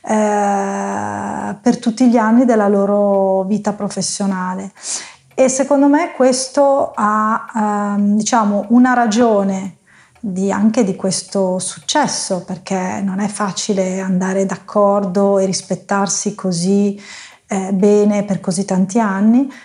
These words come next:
È stato proprio anche l'elemento educativo, eh, formativo che loro hanno ricevuto in famiglia dai genitori.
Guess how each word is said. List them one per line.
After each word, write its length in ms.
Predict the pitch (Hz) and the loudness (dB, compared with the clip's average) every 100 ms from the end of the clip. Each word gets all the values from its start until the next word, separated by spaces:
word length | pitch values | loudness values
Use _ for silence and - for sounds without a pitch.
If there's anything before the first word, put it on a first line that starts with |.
| _ | _
È 100 | - | -4
stato 360 | 240 262 262 277 | -2 0 0 0
proprio 420 | 226 220 226 247 | 2 0 2 0
anche 600 | 220 214 220 214 226 220 | 2 2 0 2 0 2
l'elemento 720 | 214 208 202 202 208 208 220 | 2 2 2 2 2 2 0
educativo, 1040 | 202 190 185 196 - 202 185 180 175 156 _ _ _ | 0 -2 -2 -4 -4 -4 -4 -4 -6 -8 _ _ _
eh, 240 | 202 180 190 | -10 -8 -8
formativo 840 | - 196 214 214 - 214 202 226 | -2 2 2 2 2 2 4 0
che 140 | - 196 | 0 0
loro 360 | 196 202 214 | 2 2 2
hanno 540 | 202 190 196 196 190 185 | 2 0 0 0 -2 -2
ricevuto 720 | 185 - 196 196 190 233 220 | -4 -4 -2 -2 -2 -2 0
in 100 | 196 | -2
famiglia 500 | - 196 220 214 185 | -2 0 0 0 0
dai 160 | 196 | -2
genitori. 720 | 196 196 196 196 214 196 190 | 0 0 -2 -2 -2 -2 -2